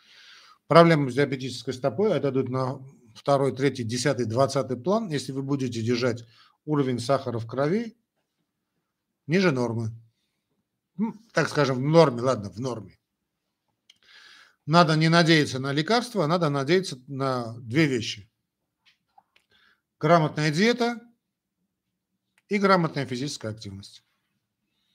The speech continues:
Алекс Супер. Ой,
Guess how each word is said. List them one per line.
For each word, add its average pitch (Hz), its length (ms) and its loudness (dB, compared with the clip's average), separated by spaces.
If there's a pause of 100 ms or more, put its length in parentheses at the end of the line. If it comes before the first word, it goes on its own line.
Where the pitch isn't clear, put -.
(2500)
Алекс 185 320 4
Супер. 135 420 -2 (3500)
Ой, 139 240 -10